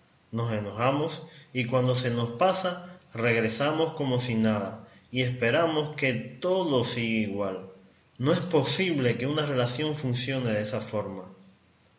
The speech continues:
¿Y cuál es su reacción?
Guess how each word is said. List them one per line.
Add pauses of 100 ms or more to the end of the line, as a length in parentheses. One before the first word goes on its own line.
(220)
¿Y (680)
cuál
es
su
reacción?